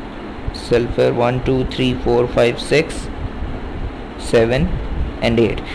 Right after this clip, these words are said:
यूँ आठ सर्कल जो हैं ये एक रिंग की फॉर्म में एग्जिस्ट करते हैं और ये सल्फर का स्ट्रक्चर होता है। अब ये देखो इसमें भी तो सल्फर आपस में लिंक हुआ हुआ है ना,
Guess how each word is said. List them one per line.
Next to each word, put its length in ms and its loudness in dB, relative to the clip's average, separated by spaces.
यूँ 180 6
आठ 300 8
सर्कल 880 4
जो 80 6
हैं 260 6
ये 280 8
एक 120 4
रिंग 360 6
की 100 6
फॉर्म 260 6
में 140 6
एग्जिस्ट 360 2
करते 280 4
हैं 80 6
और 160 6
ये 140 8
सल्फर 360 6
का 180 4
स्ट्रक्चर 360 4
होता 300 0
है। 80 -4
अब 160 6
ये 60 8
देखो 240 6
इसमें 360 6
भी 60 6
तो 140 6
सल्फर 380 6
आपस 360 6
में 60 6
लिंक 240 6
हुआ 240 8
हुआ 100 8
है 100 8
ना, 200 6